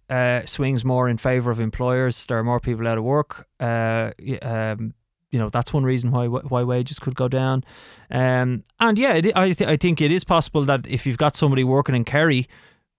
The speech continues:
maybe you don't need to pay them a Dublin wage, uh, to, to get them on board. So, uh, I think you're, I think you're probably right. I think there will be downward pressure on wages in the sector.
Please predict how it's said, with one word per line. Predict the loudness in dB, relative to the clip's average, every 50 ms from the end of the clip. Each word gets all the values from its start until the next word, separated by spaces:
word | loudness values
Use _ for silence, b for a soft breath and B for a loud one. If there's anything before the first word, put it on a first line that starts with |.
| _ _ _ _ -4
maybe | 0 2 2 2 4 4
you | 4
don't | 6 4 4 4
need | 4 2 2
to | 2
pay | 2 2 2 4
them | 2 2
a | 2
Dublin | 2 2 2 2 2 2
wage, | 2 2 4 4 2 2 0 -2 -6 -8 -6
uh, | -2 -2 0 0 0 0 0 -2 -4 -6
to, | -8 -12 -12
to | -8 -6 -4
get | -2 -2 -2
them | -2 -2
on | -2 0
board. | 0 0 2 2 2 2 0
So, | 0 0 2 4 4 4 4 2 2
uh, | 2 2 2 4 4
I | 4 4
think | 4 2 2 2 2
you're, | 0 0 0
I | 0
think | 0 0 0 0
you're | 0 0
probably | 0 0 2 2
right. | 2 2 2 2
I | 2 0
think | 0 -2 -2
there | 0 0
will | 0 0
be | 0 0
downward | -2 0 -2 -2 -2 -2
pressure | -2 -4 -4 -4 -4 -6
on | -4
wages | -4 -4 -4 -4 -6 -6
in | -6 -6
the | -4
sector. | -4 -6 -6 -8 -10 -16 -18